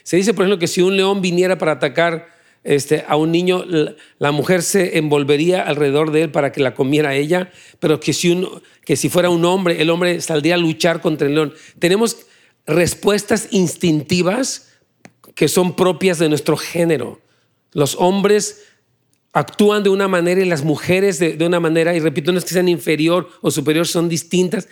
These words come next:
y se complementan. Esto lo vamos a ir estudiando. Entonces, ah, vamos a ver lo que pasó aquí en el versículo veintiuno. Dice, "Entonces el Señor, Dios, hizo que sobre el hombre cayera un sueño profundo y mientras dormía", o sea, lo anestesió en pocas palabras,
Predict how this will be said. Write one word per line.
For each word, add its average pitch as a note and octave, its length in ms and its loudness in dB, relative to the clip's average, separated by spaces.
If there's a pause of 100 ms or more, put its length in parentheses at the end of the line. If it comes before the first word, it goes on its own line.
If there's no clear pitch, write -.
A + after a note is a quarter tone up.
y F#3 100 2
se D#3+ 160 -2
complementan. D#3 760 -2 (320)
Esto - 140 -4
lo D3+ 80 2
vamos D#3 200 0
a - 20 0
ir D#3 80 0
estudiando. D3 560 -4 (960)
Entonces, F#3+ 800 0 (500)
ah, D#3+ 560 -2
vamos F3+ 260 0
a G#3 40 2
ver F#3 40 0
lo E3+ 60 -4
que E3+ 100 0
pasó D#3+ 220 0
aquí D3 80 -2
en D#3+ 60 2
el D#3 40 0
versículo D3+ 340 0
veintiuno. C3+ 380 0
Dice, C3 160 -2
"Entonces G3 400 0
el A#3 140 0
Señor, G3+ 640 0 (200)
Dios, C#3 680 -2 (680)
hizo F3 340 0
que F3 180 0
sobre F3+ 440 0
el F#3 100 2
hombre E3 360 0
cayera D#3 400 0
un E3 120 0
sueño D#3+ 920 0 (360)
profundo D3+ 680 2
y C#3 60 0
mientras C#3+ 460 0
dormía", F3+ 400 2
o D3 40 -2
sea, D#3 320 -4
lo C#3+ 160 0
anestesió C3+ 600 0
en D#3 200 -6
pocas C3 300 -4
palabras, B2+ 500 -4